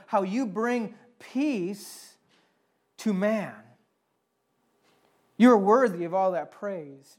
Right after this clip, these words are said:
Jesus. And God, I thank you that you came offering peace. God, as your enemies, as sinners, we didn't deserve peace. God, yet you send your Son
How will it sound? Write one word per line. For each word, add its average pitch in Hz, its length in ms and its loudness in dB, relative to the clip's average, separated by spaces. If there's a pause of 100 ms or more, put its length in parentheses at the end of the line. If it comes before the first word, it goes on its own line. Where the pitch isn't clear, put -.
Jesus. 139 600 -20 (1200)
And 196 160 4
God, 254 220 10
I 226 80 4
thank 269 460 0
you 233 120 -2
that 214 180 -2
you 196 160 -2
came 208 840 -2 (440)
offering 233 640 6
peace. - 840 -10 (1000)
God, 262 220 8
as 233 140 -4
your 247 180 -8
enemies, 233 520 -6
as 196 140 -12
sinners, 247 580 -10 (160)
we 269 160 0
didn't 320 200 -2
deserve 269 440 -6
peace. 302 640 -10 (1900)
God, 185 540 6
yet 214 160 -4
you 269 300 -4
send 269 460 -6
your 214 220 -4
Son 185 800 -8